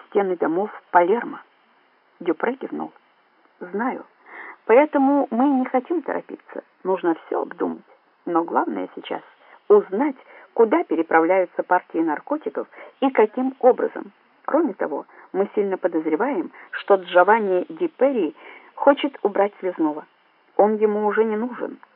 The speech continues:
Думаю, больше поступлений из Индонезии в ближайшее время не предвидится. А отдавать деньги просто так? Насколько я понял,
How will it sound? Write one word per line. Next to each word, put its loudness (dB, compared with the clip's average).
Думаю, 0
больше -6
поступлений -4
из -10
Индонезии -2
в -6
ближайшее -2
время -4
не -4
предвидится. -10
А 2
отдавать 0
деньги -4
просто -8
так? -8
Насколько 0
я 2
понял, 2